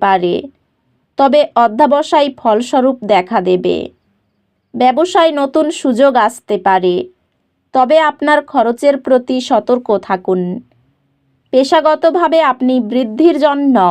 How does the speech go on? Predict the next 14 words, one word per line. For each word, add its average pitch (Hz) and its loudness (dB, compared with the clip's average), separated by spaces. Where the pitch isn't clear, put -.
নতুন 262 0
সুযোগ 254 0
পেতে 196 -2
পারেন, 185 0
তবে 233 0
নিশ্চিত 269 -2
করুন 254 0
যে 202 2
আপনি 254 -4
নিজেকে 277 0
অত্যাধিক 269 0
চাপের 240 0
মধ্যে 233 -2
ফেলছেন 208 -2